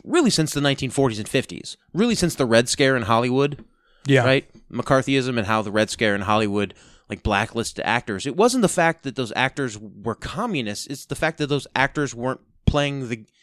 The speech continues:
Speaker 1: playing by the rules that the studio execs were setting for them. Because, let's face it, media controls the mindset of the country.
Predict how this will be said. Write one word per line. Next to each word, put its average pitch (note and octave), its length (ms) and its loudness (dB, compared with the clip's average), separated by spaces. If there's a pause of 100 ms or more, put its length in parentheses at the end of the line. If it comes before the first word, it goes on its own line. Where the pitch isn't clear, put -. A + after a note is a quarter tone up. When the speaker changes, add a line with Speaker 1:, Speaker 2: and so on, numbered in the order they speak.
(480)
Speaker 1:
playing C#3+ 320 0
by A#2 120 4
the A2+ 100 2
rules A#2+ 360 -2
that A2+ 160 -4
the F#2+ 300 0
studio A2+ 400 -4
execs G2 520 -2 (100)
were G2 120 -10
setting G#3 280 4
for - 260 -8
them. - 100 -14 (1200)
Because, C#3 420 0 (600)
let's F3 160 0
face G3 240 4
it, - 180 -4
media C3+ 760 2 (120)
controls B2+ 720 0
the C3+ 80 0
mindset A#2+ 440 2
of G#2+ 120 -4
the - 60 -10
country. G#3+ 420 -2